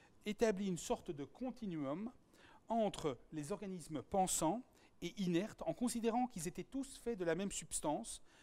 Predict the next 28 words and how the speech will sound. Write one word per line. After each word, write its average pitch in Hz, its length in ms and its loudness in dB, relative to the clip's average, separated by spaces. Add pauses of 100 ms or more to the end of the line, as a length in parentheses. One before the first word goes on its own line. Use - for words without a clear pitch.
(100)
mais 170 100 -2
avec 202 220 0
des 160 160 -6
organisations 170 440 -6
différentes. 160 600 -8 (1040)
Bien 226 220 0
qu'il 208 200 -4
existe 185 560 -2 (580)
des 151 240 2
différences 175 800 0
claires 156 580 -6 (140)
entre 139 480 -4 (260)
les 131 260 2
êtres 147 240 -2
vivants 151 540 0 (300)
et 120 220 -4 (120)
non 127 180 -2
vivants, 160 300 -6
on 110 300 -12
est 104 120 -20
tous - 120 -14
d'accord 127 260 -2
là-dessus, 175 440 -6 (640)
euh, 160 280 0 (380)
euh, 160 480 0 (1040)
tout 277 120 2
de 190 100 -2
même, 202 360 2